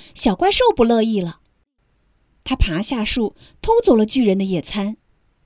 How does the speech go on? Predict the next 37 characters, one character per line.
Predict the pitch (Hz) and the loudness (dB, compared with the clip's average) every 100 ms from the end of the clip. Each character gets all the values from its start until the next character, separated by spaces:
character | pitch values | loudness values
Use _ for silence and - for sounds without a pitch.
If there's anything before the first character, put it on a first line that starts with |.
| _ _ _ _ _ _ _ _ - | _ _ _ _ _ _ _ _ -2
巨 | - 453 | 2 2
人 | 415 | 2
到 | 453 480 392 | -2 -2 -2
处 | - 320 | 0 0
找， | 262 185 - _ _ _ _ | 0 -2 -8 _ _ _ _
怎 | - - 220 | -4 0 2
么 | 185 349 | 2 2
也 | 415 | 4
找 | 320 240 | 2 0
不 | 185 | -2
到 | 233 220 | -2 -2
自 | 262 | 0
己 | 226 196 | -2 -2
的 | |
野 | 202 175 | -2 -2
餐。 | 147 202 196 220 _ _ _ _ _ - | -4 -6 -6 -10 _ _ _ _ _ -2
巨 | - 427 | 2 4
人 | 339 | 4
问 | 440 | 2
小 | 427 196 | -2 -2
怪 | 156 208 | -2 -4
兽 | 226 202 - _ | -2 -2 -4 _
有 | 214 | 0
没 | 208 | 4
有 | 320 | 4
拿 | 226 180 | 4 -2
自 | 214 277 | -4 -4
己 | 208 | -2
的 | 190 | -4
野 | 190 139 | -4 -6
餐。 | - 233 247 - _ _ _ _ - | -6 -6 -6 -10 _ _ _ _ -2
小 | - 135 | 0 4
怪 | 208 | 4
兽 | 185 226 | 4 2
说 | 190 196 196 - _ _ - _ _ _ - | 2 0 0 -4 _ _ -20 _ _ _ -2
：“没 | 480 539 | 2 4
有。” | 440 262 359 - | 4 6 4 2